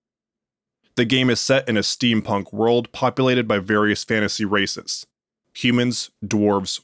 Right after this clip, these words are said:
orcs, goblins, et cetera. Steam-powered and clockwork technology exists alongside magic.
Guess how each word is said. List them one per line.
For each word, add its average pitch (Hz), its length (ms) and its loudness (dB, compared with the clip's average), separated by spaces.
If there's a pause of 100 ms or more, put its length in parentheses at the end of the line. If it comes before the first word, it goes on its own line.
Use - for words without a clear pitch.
(100)
orcs, 104 380 0 (140)
goblins, 98 500 -2
et 92 80 -10
cetera. 92 460 -4 (1120)
Steam-powered 120 800 0
and 104 160 -4
clockwork 110 500 0
technology 117 640 0
exists 107 720 -2
alongside 104 600 0
magic. 95 500 -4